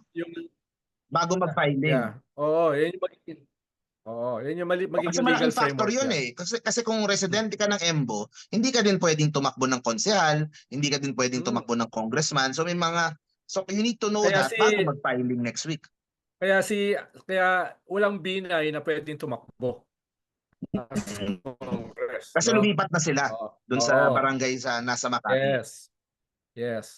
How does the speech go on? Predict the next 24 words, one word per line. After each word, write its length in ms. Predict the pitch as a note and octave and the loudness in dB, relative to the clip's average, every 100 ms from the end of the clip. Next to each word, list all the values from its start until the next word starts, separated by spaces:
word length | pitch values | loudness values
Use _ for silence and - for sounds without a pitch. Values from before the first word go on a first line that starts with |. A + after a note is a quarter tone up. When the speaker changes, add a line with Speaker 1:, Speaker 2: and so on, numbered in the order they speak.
| _ _ _ | _ _ _
Speaker 1:
Kaya 200 | E3+ E3+ | 0 2
yung 160 | F#3 F#3+ | 2 -2
mas, 240 | F3+ - | -6 -4
ah, 520 | G3 F3+ E3+ E3 C3+ | 0 2 2 0 -4
ma-, 240 | - C3+ - | -14 -20 -18
magiging 360 | E3 D#3+ D#3+ E3 | -12 -10 -8 -6
kwan 160 | E3 | -6
dyan, 200 | D#3+ C3 | -2 -4
magiging 360 | B2 C3 C3+ D3 | -4 -8 -8 -2
dominant, 560 | D3 G#3+ C4+ G3+ C3 - - | 4 4 6 4 0 -4 -12
no? 200 | C3+ D3+ | -10 -8
Bagamat 320 | C#3 D3+ D3 | -6 -4 -4
hindi 200 | D#3+ D3 | -6 -6
exclusively, 720 | D3+ - - E3 D#3 D3+ A#2+ B2 _ - - - | -6 -8 -6 -6 -6 -6 -8 -8 _ -20 -20 -6
ay 360 | D#3 D#3+ D3+ C3+ _ _ | 0 2 2 -4 _ _
pwede 200 | - E3 | -2 -2
silang 240 | F#3+ A#3 A3+ | 2 2 4
bumoto 400 | A3+ A3+ A#3 A3+ | 4 4 4 2
for 200 | A3+ G#3+ | 2 0
mayor, 520 | A3+ G3+ D#3 D3+ D3 | 2 2 2 0 -2
pero 200 | F3 F3+ | -6 -4
hindi 200 | F3+ E3+ | -4 -6
sila 240 | F3 E3 | -4 -2
pwedeng 400 | D#3+ D#3 D#3 D#3 | 0 -2 -2 -8